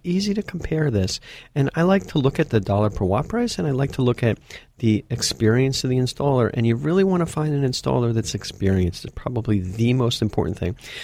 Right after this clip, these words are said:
Some companies out there are gonna lowball the, the job. They may subcontract it out. They may use really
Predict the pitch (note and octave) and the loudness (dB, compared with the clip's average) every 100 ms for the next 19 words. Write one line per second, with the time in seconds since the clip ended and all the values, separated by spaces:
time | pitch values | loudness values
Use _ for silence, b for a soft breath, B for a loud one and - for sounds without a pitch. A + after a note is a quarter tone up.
0 | B - C#3 C3 C#3+ C3 C3+ B2 A#2+ B2 | B 2 2 4 2 4 2 2 2 2
1 | A2 G#2 G2+ G#2 G#2 G#2+ G#2 F#2+ A2 G#2+ | 2 2 4 4 4 4 4 2 0 -2
2 | G2 A2 B2 C#3 - B B G#2+ G#2+ A2 | 2 2 2 0 -4 B B 4 6 4
3 | G#2 F2 - - G#2+ - A2 F#2+ A2 G2+ | 2 -4 -4 0 0 0 -2 0 -2 -2
4 | F#2 G2+ C3+ - A2 G#2 F2+ - - D3+ | 0 0 0 0 0 2 2 0 -2 -2
5 | D#3 | -2